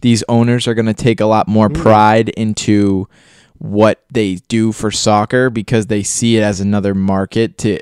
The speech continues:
Speaker 1: enter into and see how well that you can and how much money you can make.
Speaker 2: Yeah.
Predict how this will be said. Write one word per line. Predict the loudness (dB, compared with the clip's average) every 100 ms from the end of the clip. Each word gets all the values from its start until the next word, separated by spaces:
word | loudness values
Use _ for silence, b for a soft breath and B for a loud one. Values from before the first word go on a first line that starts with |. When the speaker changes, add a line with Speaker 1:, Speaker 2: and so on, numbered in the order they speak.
| -6
Speaker 1:
enter | -8 -2 0
into | 0 0 2 4 2 b b -6
and | -6
see | -2 0
how | 2 2
well | 2 -2 -2 -2 -2 -4 -6 _ -4
that | -4
you | -4
can | -8 -8 -4
and | -4
how | 0 0
much | 0 -2
money | -4 -6 -8
you | -10
can | -8 -2
make. | 0
Speaker 2:
Yeah. | 2